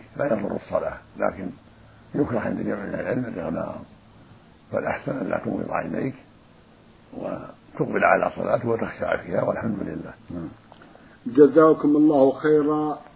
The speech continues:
Speaker 2: حدثونا بحديث صحيح عن الدجال، ومن أين يأتي وكم حكمه؟
Speaker 1: الدجال جاءت به أحاديث متواترة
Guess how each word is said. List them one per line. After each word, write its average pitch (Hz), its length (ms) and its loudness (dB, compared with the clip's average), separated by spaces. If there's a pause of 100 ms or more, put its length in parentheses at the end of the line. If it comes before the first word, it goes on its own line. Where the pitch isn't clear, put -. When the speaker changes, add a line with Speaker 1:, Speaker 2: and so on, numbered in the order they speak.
(140)
Speaker 2:
حدثونا 156 960 2
بحديث 143 760 4 (200)
صحيح 165 480 0
عن 165 380 -2
الدجال، 151 840 0 (400)
ومن 143 480 6 (100)
أين 151 340 6
يأتي 165 920 4
وكم 156 480 0 (100)
حكمه؟ 131 520 0 (1300)
Speaker 1:
الدجال 135 600 0
جاءت 117 280 -4
به 107 180 -6
أحاديث 127 340 -6
متواترة 120 640 -4